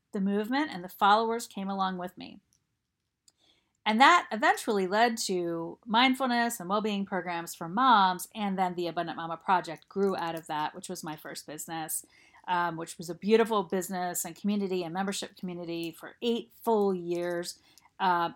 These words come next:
all of it was rooted in mindfulness and spiritual practices and well-being practices to help women navigate through the hardships of motherhood. And I think that by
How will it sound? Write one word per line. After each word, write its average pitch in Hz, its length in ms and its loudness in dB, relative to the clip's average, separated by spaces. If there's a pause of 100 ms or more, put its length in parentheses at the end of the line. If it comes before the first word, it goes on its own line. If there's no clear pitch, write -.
all 277 300 10
of 277 80 6
it 214 120 2
was 180 180 -4
rooted 170 400 -2
in 170 140 -10
mindfulness 170 640 -8
and 160 100 -12
spiritual 180 460 -6
practices 175 560 -8
and 170 120 -8
well-being 170 400 -6
practices 160 800 -8 (380)
to 262 160 0
help 247 300 8
women 196 300 2
navigate 165 500 -4
through 165 120 -12
the 160 60 -10
hardships - 480 -10
of 180 140 -14
motherhood. 202 720 -4 (920)
And 220 100 -2
I 220 80 2
think 320 280 -2
that 240 180 2
by 220 320 2